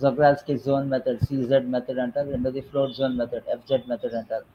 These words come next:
ఈ రెండు పద్ధతుల్లోనే మనం ఇప్పుడు కూలంకషంగా వివరించుకుందాం. సింగ-, ఆ, ఫస్ట్‌లో, ఆ, అంటే ఈ యొక్క సౌర పలకలు ఉపయోగించవచ్చు అని తెలుసుకున్న ఫస్ట్‌లోని ఈ యొక్క single crystal solar సెల్స్ విరివిగా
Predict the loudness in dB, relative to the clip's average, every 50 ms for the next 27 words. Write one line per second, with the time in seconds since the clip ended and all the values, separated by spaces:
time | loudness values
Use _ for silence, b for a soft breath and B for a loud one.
0 | b b b b b _ 0 2 4 4 4 4 2 2 2 2 2 2 2 0
1 | -2 -2 -2 0 0 0 0 0 -2 -2 -2 0 0 -2 -2 -4 -2 -2 -2 -2
2 | -2 -4 -4 -4 -4 -4 -4 -6 -8 -8 -6 -4 -2 0 -2 -2 -4 _ -18 -20
3 | -20 -20 _ _ _ _ -4 0 0 0 0 0 -4 -8 -10 -10 -10 -12 -16 _
4 | _ -20 _ _ -20 -20 -20 _ _ _ _ _ _ _ _ _ _ _ _ _
5 | _ _ _ _ _ _ -10 -6 -4 -2 -2 0 0 2 2 4 6 8 10 10
6 | 10 8 8 6 4 0 -6 -16 -20 _ _ _ _ _ _ _ _ _ _ _
7 | _ _ _ _ _ _ _ 6 6 6 6 6 6 6 6 6 6 4 0 -6
8 | -16 -4 0 2 2 2 2 2 2 4 4 4 4 2 4 6 8 10 10 10
9 | 10 8 6 2 -6 _ _ _ -2 0 2 4 6 6 8 8 6 6 4 2
10 | 2 2 0 -2 -2 -2 -4 -4 -4 -4 -4 -4 -4 -6 -4 -4 -4 -2 -2 -4
11 | -6 -6 -6 -8 -8 -8 -6 -4 -6 -6 -4 -4 -4 -4 -2 -2 -2 -4 -2 -4
12 | -6 -6 -6 -6 -6 -6 -6 -8 -10 -14 -16 -16 -16 -10 -4 -2 -2 0 -2 -2
13 | -4 -8 -12 -10 -8 -8 -8 -8 -8 -10 -6 -4 -2 0 0 0 0